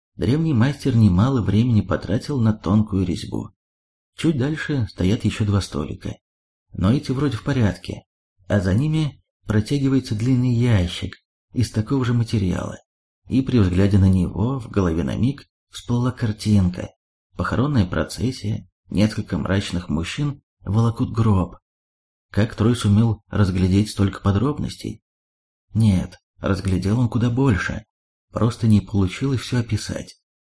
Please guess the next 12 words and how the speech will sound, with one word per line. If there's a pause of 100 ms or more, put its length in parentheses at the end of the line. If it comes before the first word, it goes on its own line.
(140)
Уж
очень
оригинально
выглядело (260)
открывшееся
помещение. (440)
И
слишком
много
здесь
необычных
деталей.